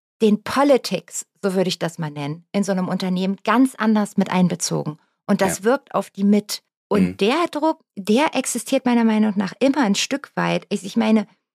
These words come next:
Speaker 1: ganz richtig hat mal eine Ansprechpartnerin zu mir gesagt, ja, aber Laura, ich will jetzt hier nicht immer die D-S-G-V-O-Polizei sein. Das fand ich so süß.
Speaker 2: <laughs>
Speaker 1: Und ich hab gesagt, ja, du, ich verstehe dich total. Ich will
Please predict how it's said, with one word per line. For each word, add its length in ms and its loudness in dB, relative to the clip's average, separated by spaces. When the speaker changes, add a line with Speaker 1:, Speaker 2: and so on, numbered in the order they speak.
Speaker 1:
ganz 240 0
richtig 280 -2
hat 140 -4
mal 380 0
eine 180 -4
Ansprechpartnerin 800 0
zu 140 0
mir 200 4
gesagt, 400 -4
ja, 160 2
aber 140 0
Laura, 360 2
ich 180 -8
will 100 2
jetzt 180 0
hier 120 2
nicht 160 4
immer 220 0
die 160 0
D-S-G-V-O-Polizei 1600 4
sein. 420 2
Das 200 -6
fand 200 4
ich 120 0
so 300 4
süß. 640 4
Speaker 2:
<laughs> 0 -
Speaker 1:
Und 560 -8
ich 160 0
hab 160 -2
gesagt, 420 0
ja, 280 2
du, 160 -8
ich 120 -8
verstehe 380 2
dich 160 0
total. 320 -2
Ich 160 -4
will 80 4